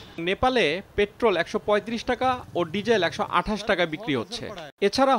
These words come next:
হংকংয়ে প্রতি লিটার ডিজেল দুশো ষাট টাকায়, যুক্তরাজ্যে দুশো চব্বিশ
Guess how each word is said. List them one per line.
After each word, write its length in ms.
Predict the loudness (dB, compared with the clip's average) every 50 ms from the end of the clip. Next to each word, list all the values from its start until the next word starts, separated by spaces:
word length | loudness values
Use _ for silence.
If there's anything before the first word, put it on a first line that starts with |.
| 2
হংকংয়ে 540 | 2 0 0 2 2 2 2 2 2 0 0 0 -2 -4 -2 0
প্রতি 220 | 0 0 0 -2 -4
লিটার 240 | -2 0 0 0 0 0 -4
ডিজেল 260 | -2 0 2 0 2 0
দুশো 180 | -4 -6 -6 -10 -4
ষাট 180 | -2 -2 -2 -2 _ -2 -2
টাকায়, 280 | 0 0 0 -2 -2 -4 -8 _ -12 -8
যুক্তরাজ্যে 520 | -8 -6 -2 4 4 6 6 4 4 2 2 2
দুশো 160 | 0 -2 -2 -2 0 2
চব্বিশ 300 | 2 2 2 0 -4 -4